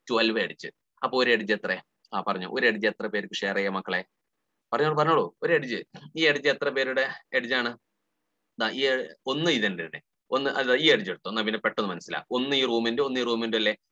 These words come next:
ഇതുപോലെ മുകളിൽ ഓരോ room എടുത്തൂടെ? അപ്പോൾ, ആ, a particle at the edge can share four other unit cell. Therefore, contribution of one U C സമം one by, one by, ആ, ഒരാള് four ആണ്, one by four അല്ലേ? ഇങ്ങനെ എത്ര എഡ്ജ് ഉണ്ട്?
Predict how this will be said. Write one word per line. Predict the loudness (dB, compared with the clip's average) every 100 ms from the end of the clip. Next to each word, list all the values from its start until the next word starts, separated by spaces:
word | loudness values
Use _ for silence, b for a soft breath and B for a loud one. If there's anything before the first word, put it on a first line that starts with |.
| -2
ഇതുപോലെ | 2 2
മുകളിൽ | 2 2 4 4
ഓരോ | 4 4
room | 2 -2
എടുത്തൂടെ? | -2 -2 -4 -4 _ -12
അപ്പോൾ, | -2 -2 -2 -8 _ _ 0
ആ, | 0
a | 2
particle | 0 2 0 -2 -6 -2
at | -2
the | 0 -2
edge | -2 -6
can | -2 2 2
share | 0 -10 -4 0 0 0 -6 _ _ 0
four | 4 4 6 4 2 -4
other | -4 -8
unit | -12 -14 -12
cell. | -14 _ _ 0
Therefore, | 2 2 2 0
contribution | 0 0 -2 -2 -4
of | -2 -2
one | 0 0
U |
C | 0 -2
സമം | -2 2 2 0 _ _ _
one | 0 0 -4 -2
by, | 0 2 0 -8 _ _ _ _ -6
one | 0
by, | 0 0 -6 _
ആ, | -8
ഒരാള് | -8 -6 -6 -2 0
four | 0 2 2
ആണ്, | 2
one | 0 2
by | 2
four | 4 2
അല്ലേ? | 2 -2
ഇങ്ങനെ | -4 _ _ -6
എത്ര | -6 -4 2
എഡ്ജ് | 2 2 -2
ഉണ്ട്? | 2 2 0